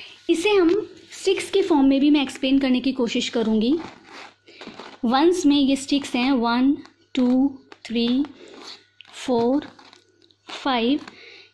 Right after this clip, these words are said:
सिक्स, सेवन, एट, नाइन और टेन। जब हम इन्हें सबको group कर देंगे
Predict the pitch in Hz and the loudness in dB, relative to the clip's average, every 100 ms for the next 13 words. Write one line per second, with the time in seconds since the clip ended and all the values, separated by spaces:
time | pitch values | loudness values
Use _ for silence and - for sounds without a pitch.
0 | - - 302 302 - - _ - - - | -14 -2 -2 -2 -16 -20 _ -20 -18 -4
1 | 240 220 240 294 330 - - - - - | -2 0 2 0 0 -14 -20 -20 -20 -18
2 | - 254 277 - - 233 214 247 269 277 | -2 0 0 -4 -6 -2 0 0 -2 -4
3 | - 247 190 190 _ _ _ _ - - | -4 -6 -6 -10 _ _ _ _ -20 -20
4 | - - - 214 349 320 381 392 381 381 | -20 -20 -8 0 2 4 4 4 4 0
5 | - 302 - 349 254 269 320 - 247 208 | -4 -6 -2 0 2 2 2 0 0 0
6 | 214 196 | 0 0